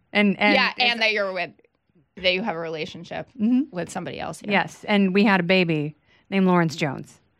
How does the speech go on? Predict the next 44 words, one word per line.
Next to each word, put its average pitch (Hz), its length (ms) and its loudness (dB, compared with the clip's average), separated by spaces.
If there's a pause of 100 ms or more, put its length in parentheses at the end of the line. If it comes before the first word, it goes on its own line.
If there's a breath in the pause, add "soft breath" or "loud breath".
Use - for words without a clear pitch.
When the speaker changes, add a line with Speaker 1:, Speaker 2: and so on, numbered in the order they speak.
(640)
Speaker 1:
She - 160 -2
thinks 285 280 0
that, 160 380 -2
which 247 200 2
is 247 100 -4
fine. 320 160 2
Speaker 2:
Which 294 100 4
is 226 80 4
interesting 214 480 0
racially. 180 460 0
Speaker 1:
But, - 20 -4
but 254 160 2
people 302 220 0
think 294 160 4
that 214 100 -2
you 233 140 2
and 277 100 4
I 254 60 4
are 233 80 4
the 226 60 -2
same 220 180 0
person 233 240 0
to 226 100 -4
the 208 80 -4
point 262 300 -2
where, 190 380 4 (380 soft breath)
uh, 185 360 6
Jessica 202 400 0
came 196 240 4
over 180 220 2
for 175 260 -2
my 170 140 -2
daughter's 175 360 2
graduation 175 380 2
Speaker 2:
Oh, - 20 4
yeah, 262 180 4
Speaker 1:
party. 202 160 2
Speaker 2:
this 339 180 0
is 240 60 -4
great. 226 300 2 (120)
Speaker 1:
And 240 160 4
my 220 100 6
younger 285 400 2
daughter 208 540 4